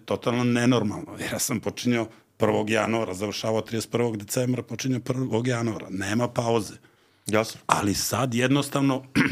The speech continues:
Speaker 1: <clears throat> mi smo malo hendikepirani u tom delu gde ja živim, nemamo drugih voda. Znači, ako mi je nekar visok,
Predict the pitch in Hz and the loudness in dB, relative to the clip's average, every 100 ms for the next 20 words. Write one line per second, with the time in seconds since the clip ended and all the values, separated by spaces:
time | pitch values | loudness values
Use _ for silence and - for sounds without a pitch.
0 | - - _ _ _ _ - 117 101 127 | -4 -14 _ _ _ _ -4 0 0 2
1 | 107 107 123 - - - _ - 113 107 | 4 4 2 -2 -14 -20 _ 0 2 0
2 | - 110 139 131 120 110 107 - 120 113 | -2 0 2 2 2 0 0 2 2 4
3 | 113 117 117 98 - - - 104 120 113 | 4 4 2 0 -6 -20 -6 -2 2 2
4 | 113 127 135 101 - 110 117 135 139 127 | 2 2 2 0 -4 -4 0 2 2 2
5 | 135 143 - - 127 123 123 - _ - | 2 0 -2 0 0 0 -4 -16 _ -16
6 | - - - - 104 101 127 135 131 110 | -10 -6 -6 -2 -2 0 -2 -2 -4 -2
7 | 123 151 139 | -2 -2 -4